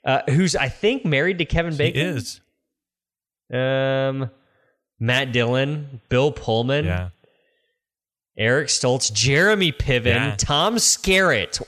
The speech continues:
Speaker 1: Wow, all-star
Speaker 2: It, it was a
Speaker 1: cast on
Speaker 2: great cast,
Speaker 1: Singles.
Speaker 2: yeah.
Speaker 1: I'm gonna have to check this out. I'm gonna
Speaker 2: Soundtrack is
Speaker 1: check this
Speaker 2: awesome.
Speaker 1: out. I'm gonna see if there's, yeah, I'm gonna see if there, is it, like, grungy?
Speaker 2: Oh.
Speaker 1: Paul Giamatti was in Singles.
Speaker 2: Yeah, he was.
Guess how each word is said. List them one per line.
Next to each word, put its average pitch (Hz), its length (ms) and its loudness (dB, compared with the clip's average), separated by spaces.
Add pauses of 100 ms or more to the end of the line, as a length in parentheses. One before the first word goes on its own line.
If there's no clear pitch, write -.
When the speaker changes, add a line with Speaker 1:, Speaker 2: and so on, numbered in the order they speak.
Speaker 1:
Wow, 185 420 4
all-star 220 440 2
Speaker 2:
It, - 100 -4
it 175 240 2
was 262 100 2
a 156 60 0
Speaker 1:
cast 147 100 -4
on 147 60 4
Speaker 2:
great 185 100 2
cast, - 80 -4
Speaker 1:
Singles. 113 460 0
Speaker 2:
yeah. 131 160 0 (840)
Speaker 1:
I'm 139 140 0
gonna 226 60 2
have 240 100 0
to 180 80 0
check 170 260 0
this 156 180 -2
out. 165 360 0 (100)
I'm 156 240 0
gonna 156 140 2
Speaker 2:
Soundtrack 135 180 0
is 135 60 -2
Speaker 1:
check 151 180 2 (140)
this 127 120 0
Speaker 2:
awesome. - 60 -2
Speaker 1:
out. 120 80 2
I'm 127 60 0
gonna 131 80 0
see 151 160 -2
if 135 40 0
there's, 131 260 -2
yeah, 135 280 0
I'm 127 40 0
gonna 120 80 0
see - 140 -2
if 120 60 -6
there, 127 160 2
is 139 240 0
it, 170 60 2
like, 135 260 0
grungy? 117 480 2
Speaker 2:
Oh. - 60 -10
Speaker 1:
Paul 202 240 2
Giamatti 175 720 2
was 117 180 0
in 127 100 -2
Singles. 113 320 0
Speaker 2:
Yeah, 117 120 0
he 104 100 2
was. - 380 -6